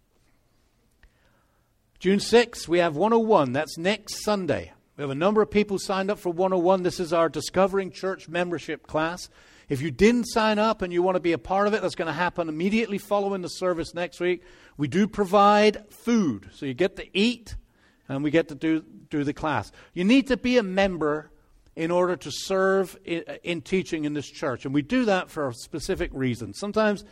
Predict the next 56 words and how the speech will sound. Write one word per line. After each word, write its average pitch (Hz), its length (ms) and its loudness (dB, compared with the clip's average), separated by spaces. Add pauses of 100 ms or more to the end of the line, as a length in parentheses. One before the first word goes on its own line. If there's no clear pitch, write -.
(380)
you 180 80 -4
know, 180 180 4
I've 156 180 -4
had 185 160 0
people 185 240 2
say, 180 140 2
"Well, 180 80 2
why 214 120 2
do 247 120 2
I 247 60 2
have 233 140 -2
to - 80 -14
go 190 140 -2
through 180 220 -4
a - 20 0
one 156 180 -4
oh 156 80 -6
one 147 280 -6
class? 107 380 -6
I've 143 120 -8
been 214 140 -2
a 220 40 -8
Christian 180 480 -8
for - 140 -10
years." 113 720 -6 (920)
Well, 139 100 -8
that's 139 200 -6
good. 208 280 -4 (1120)
You 180 140 -4
need 220 160 2
to 180 80 -8
know 180 160 0
what 165 360 -2
we 185 140 -2
believe 135 500 -2
and 123 140 -8
why 127 260 -4
we 117 180 -6
believe 107 360 -8
it. 95 160 -16
That 190 180 2
way 190 140 4
you've 190 300 0
got 208 160 0
a 170 60 -4
confidence 120 840 -8
that 123 120 -10
if 110 120 -10
somebody's 196 400 -2
teaching 202 420 -4
your 185 160 -4
kids 185 420 0
or 123 200 -8
somebody's 175 420 -6
teaching 196 420 -8
you, 147 400 -2